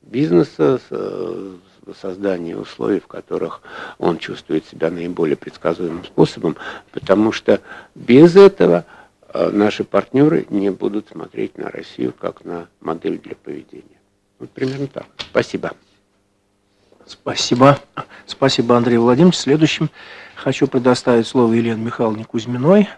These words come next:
Speaker 2: заведующей сектором Беларуси, Молдовы, Украины, Центра постсоветских исследований «Меморан». Пожалуйста, Елена Михайловна.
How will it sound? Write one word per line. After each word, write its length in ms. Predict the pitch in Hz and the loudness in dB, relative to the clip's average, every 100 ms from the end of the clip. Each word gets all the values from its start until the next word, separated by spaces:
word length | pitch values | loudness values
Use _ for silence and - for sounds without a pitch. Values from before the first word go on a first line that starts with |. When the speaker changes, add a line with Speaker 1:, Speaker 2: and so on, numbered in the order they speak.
| _ _ _ _ _ _ - | _ _ _ _ _ _ -16
Speaker 2:
заведующей 680 | 117 120 120 113 113 - 110 | -10 -6 -4 -4 -6 -6 -10
сектором 600 | - 127 - 117 110 110 - - | -6 -6 -6 -8 -8 -12 -20 -20
Беларуси, 560 | 107 110 113 113 104 110 | -8 -2 0 0 -2 -6
Молдовы, 580 | 110 107 110 101 104 104 - | -6 -6 -4 -6 -6 -12 -16
Украины, 560 | - - 113 107 101 98 | -16 -8 -6 -6 -8 -12
Центра 320 | - 113 107 | -10 -10 -12
постсоветских 680 | - - - 113 101 - - | -16 -16 -10 -8 -8 -10 -18
исследований 460 | - 135 143 123 117 | -8 -6 -4 -6 -10
«Меморан». 640 | 107 104 107 104 98 92 | -10 -10 -6 -6 -6 -10
Пожалуйста, 540 | 120 92 98 95 - 104 | -14 -10 -10 -12 -12 -10
Елена 200 | 104 110 | -8 -10
Михайловна. 460 | 113 - 131 123 | -14 -16 -16 -16